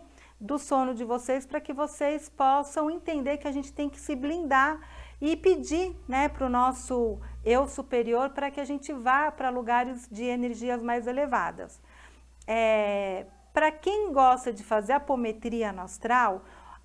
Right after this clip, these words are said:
agora não é um momento adequado. Eu vou explicar por quê. A frequência planetária tá muito baixa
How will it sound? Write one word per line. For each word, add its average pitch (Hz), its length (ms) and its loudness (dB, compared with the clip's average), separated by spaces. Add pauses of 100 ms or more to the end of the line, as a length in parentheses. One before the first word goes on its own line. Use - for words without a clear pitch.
agora 285 600 4
não 285 180 0
é 277 80 2
um 277 120 -2
momento 277 580 -2
adequado. 233 800 2
Eu 202 80 -4
vou 214 100 -6
explicar 240 480 -4
por 285 140 -6
quê. 208 200 -12
A 185 80 -8
frequência 285 540 -2
planetária 233 500 -2
tá 190 160 -10
muito 277 540 0
baixa 214 640 -2